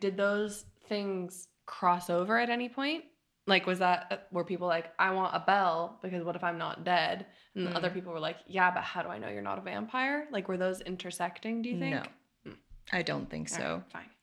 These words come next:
Speaker 2: I think it's more that, like, the metaphor of the vampire helps people work out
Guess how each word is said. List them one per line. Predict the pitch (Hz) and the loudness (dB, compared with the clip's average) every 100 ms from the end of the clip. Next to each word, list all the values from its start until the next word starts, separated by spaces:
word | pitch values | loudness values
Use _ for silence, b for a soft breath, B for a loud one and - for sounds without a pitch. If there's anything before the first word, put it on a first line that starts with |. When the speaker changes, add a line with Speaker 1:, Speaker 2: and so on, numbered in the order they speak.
| _ - | _ 2
Speaker 2:
I | 294 330 | 4 4
think | 294 247 | 0 0
it's | 220 | -2
more | 175 165 165 165 - | -4 -2 0 0 -2
that, | 165 - | -4 -4
like, | 165 156 - - | -4 -4 -8 -10
the | |
metaphor | 165 160 170 - 165 160 | -6 -4 -4 -6 -4 -2
of | 160 - | -4 -6
the | |
vampire | 151 156 165 - - 175 | -4 -4 -4 -6 -2 -2
helps | 175 170 160 - | -2 -4 -4 -6
people | - 180 170 160 | -6 -8 -6 -4
work | 165 156 165 | -4 -4 -2
out | 156 156 - | -2 -2 -6